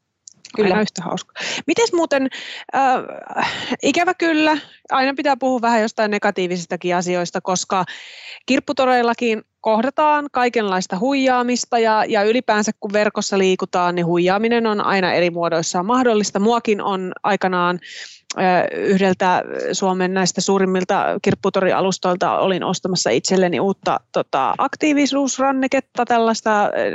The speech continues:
Speaker 2: fitnesskelloa, niin aivan selvästi mua, mulle yritettiin myydä kelloa, mitä ei ollut olemassakaan, ja yritin haastatella sit sitä ihmistä sen kellon ominaisuuksista ja milloin se on ostettu ja,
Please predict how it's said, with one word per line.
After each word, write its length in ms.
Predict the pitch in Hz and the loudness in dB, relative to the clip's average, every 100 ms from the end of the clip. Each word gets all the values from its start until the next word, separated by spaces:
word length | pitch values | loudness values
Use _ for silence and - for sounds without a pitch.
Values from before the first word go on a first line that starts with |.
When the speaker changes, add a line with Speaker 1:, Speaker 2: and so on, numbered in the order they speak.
| 165 | -2
Speaker 2:
fitnesskelloa, 800 | 220 - 208 - 208 196 196 185 - - - | -2 0 -2 0 2 2 2 -2 -6 -14 -4
niin 160 | 202 196 | -2 0
aivan 360 | 214 240 226 214 | 2 0 0 -2
selvästi 480 | 190 185 180 175 180 | -2 -2 -2 -6 -8
mua, 320 | 175 175 165 - | -4 -2 -2 -4
mulle 260 | 196 180 | -4 0
yritettiin 520 | 165 180 180 - 190 175 | 0 0 -4 -2 -2 0
myydä 220 | 147 165 - | -2 -2 0
kelloa, 380 | 175 170 139 | 0 2 0
mitä 280 | 131 190 170 | 0 0 2
ei 60 | 110 | 2
ollut 240 | 113 190 | 0 -2
olemassakaan, 720 | - 143 110 127 - - 117 110 | -2 0 0 -2 -2 -2 -2 -2
ja 100 | 143 - | -6 -2
yritin 320 | 202 196 196 | 0 0 0
haastatella 520 | 170 185 175 190 151 180 | 0 0 -2 -2 -2 0
sit 180 | 190 | -2
sitä 220 | 180 175 156 | -4 0 0
ihmistä 400 | 175 165 - 185 | 0 -2 -6 -4
sen 160 | 175 | -2
kellon 300 | 180 180 175 | 0 0 0
ominaisuuksista 760 | 165 175 147 175 156 - 175 185 | -2 -2 -2 -2 -4 -6 -2 0
ja 100 | 170 | 0
milloin 260 | 175 170 | 0 0
se 100 | 175 | 0
on 120 | 185 | 0
ostettu 480 | - 165 - 202 - | 0 -2 -2 -4 0
ja, 180 | 208 190 | 2 0